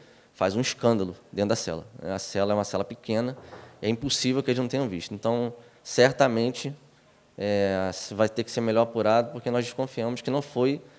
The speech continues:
do modo como foi relatado. Mas a versão deles é uma só, é a que foi transmitida.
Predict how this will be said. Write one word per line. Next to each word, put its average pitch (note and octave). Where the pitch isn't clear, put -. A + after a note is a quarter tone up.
do C3
modo A#2+
como B2+
foi B2+
relatado. G#2+
Mas A2
a C3
versão C3+
deles C#3
é D3
uma D3+
só, -
é F2
a F2+
que -
foi G#2
transmitida. G#2